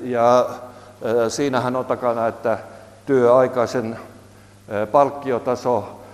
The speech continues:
ö, tarkoittaa sitä, että maksetaan myöskin eläkejärjestelmään enemmän rahaa, ja sitten se tietysti näkyy toisinpäin. Eläkkeellä ollessa eläkkeet ovat vähän suurempia kuin, kuin siellä ala-, ö,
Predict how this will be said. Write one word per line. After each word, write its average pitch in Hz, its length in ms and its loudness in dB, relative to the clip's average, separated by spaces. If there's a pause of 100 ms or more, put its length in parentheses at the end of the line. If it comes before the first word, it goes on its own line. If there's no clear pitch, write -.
(240)
ö, 107 100 -4
tarkoittaa 120 480 0
sitä, 120 260 -2
että 113 160 -2
maksetaan 120 460 -2
myöskin 113 280 -8
eläkejärjestelmään 107 1120 -2
enemmän 104 600 -6 (440)
rahaa, 120 880 4 (220)
ja 123 120 -4
sitten 113 300 -10
se 107 80 -8
tietysti 127 380 -8
näkyy 127 320 -6
toisinpäin. 110 640 -4 (280)
Eläkkeellä 117 540 -2
ollessa 104 560 -2 (180)
eläkkeet 107 440 -6
ovat 104 120 -4
vähän 110 320 -4
suurempia 98 600 -6
kuin, 90 340 -8 (420)
kuin 104 160 -6
siellä 95 420 -2 (160)
ala-, 101 480 2 (760)
ö, 92 380 0